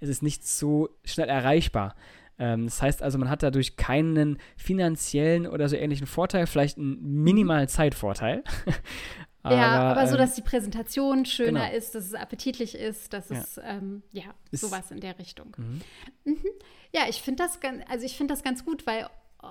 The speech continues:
Speaker 2: ähm, oftmals ist es ja so, dass, mm, das, das hatten wir, äh, vor zwei, mm, Podcast-Folgen oder sowas, dass wir so gesagt haben, man braucht ja,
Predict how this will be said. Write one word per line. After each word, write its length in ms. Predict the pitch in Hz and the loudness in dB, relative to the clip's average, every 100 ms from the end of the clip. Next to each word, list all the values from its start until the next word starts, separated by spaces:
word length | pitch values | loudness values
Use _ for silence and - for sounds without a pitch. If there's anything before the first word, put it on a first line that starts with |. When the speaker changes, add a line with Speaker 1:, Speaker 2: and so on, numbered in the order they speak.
| 269 247 | -14 -10
Speaker 2:
ähm, 240 | 240 240 - | -8 -10 -8
oftmals 400 | 262 285 262 262 | -4 0 -2 -4
ist 140 | 262 | -10
es 80 | - | -6
ja 120 | 247 | -6
so, 260 | 247 262 247 - - | -4 -4 -6 -10 -8
dass, 340 | 240 - - - - - | -6 -6 -12 -18 -20 -14
mm, 680 | 220 233 233 226 226 233 - _ _ - | -8 -6 -6 -6 -8 -10 -12 _ _ -10
das, 260 | 233 - | -8 -8
das 180 | 226 - | -8 -4
hatten 240 | 277 269 | 0 0
wir, 280 | 220 233 226 | 0 0 -2
äh, 340 | - - 110 202 | -6 -12 -16 -14
vor 400 | - 233 233 - | -4 -2 -2 -4
zwei, 640 | - 254 269 269 247 240 - _ _ _ _ - | -6 -2 0 2 0 -2 -12 _ _ _ _ -20
mm, 360 | - 107 127 - | -18 -16 -14 -8
Podcast-Folgen 1300 | 226 226 - 220 208 196 - - - 226 214 208 196 | -6 -6 -8 -8 -8 -8 -16 -20 -6 -2 0 -2 -6
oder 260 | 208 208 196 | -4 -4 -4
sowas, 280 | 196 202 - | -6 -6 -8
dass 180 | 208 | 0
wir 100 | 240 | 0
so 80 | 226 | 2
gesagt 340 | 233 240 262 262 | 0 -2 -2 -4
haben, 160 | 254 | -2
man 180 | 226 226 | -2 -4
braucht 400 | - 208 269 - | -4 -4 -4 -4
ja, 240 | 285 277 | -2 -2